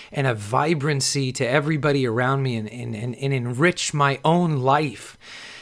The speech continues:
and create this sort of heaven on earth. But that's not the case, you know, and <laughs> my wife can certainly attest to that. It's like, sometimes I choose really poor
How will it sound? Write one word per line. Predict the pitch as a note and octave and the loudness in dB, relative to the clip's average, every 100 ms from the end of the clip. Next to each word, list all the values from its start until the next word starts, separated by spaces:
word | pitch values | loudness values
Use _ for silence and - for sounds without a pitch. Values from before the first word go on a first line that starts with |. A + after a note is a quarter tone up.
| - | -8
and | C#3+ | -4
create | - D3 D3 | 2 4 4
this | C#3 | 0
sort | - C3+ | 0 0
of | A#2 | 0
heaven | - B2 A#2 G#2 - | -2 -2 -2 -6 -6
on | A#2 G2 | -6 -6
earth. | - A2 G2 C3 | -4 -4 -4 -6
But | B2 B2 - - - - - _ _ - | -6 -6 -14 -20 -20 -20 -20 _ _ -8
that's | - D#3+ | -4 2
not | G3 - | 2 2
the | |
case, | D3 C#3 D#3 - - - - | 0 2 2 2 -6 -8 -6
you | B2 | -4
know, | A#2+ A#2+ C3+ C3+ | -2 0 0 -2
and | C#3+ C#3 C3 B2 - - | 0 2 2 0 -6 -14
<laughs> | - C#3+ | -10 -8
my | B2 B2+ | -2 0
wife | B2 C3+ C#3 | 2 2 0
can | - C3+ | -2 -4
certainly | - C#3 C3 B2 | 2 2 2 -4
attest | A2+ - B2+ - | -4 -2 -4 -4
to | - | -6
that. | G#2+ G#2+ C3+ | -4 0 0
It's | C#3 - | -2 -2
like, | C#3+ C3+ C#3 | 0 0 -4
sometimes | - D#3+ F#3 F3 F3 E3 | -2 -2 2 2 2 2
I | E3+ | 0
choose | E3 - E3 F3 F3 C#3 | 0 -2 0 0 0 0
really | B2+ D3+ E3 E3 | 0 2 2 0
poor | D3+ - D3+ D3+ D3+ | -2 -2 4 6 4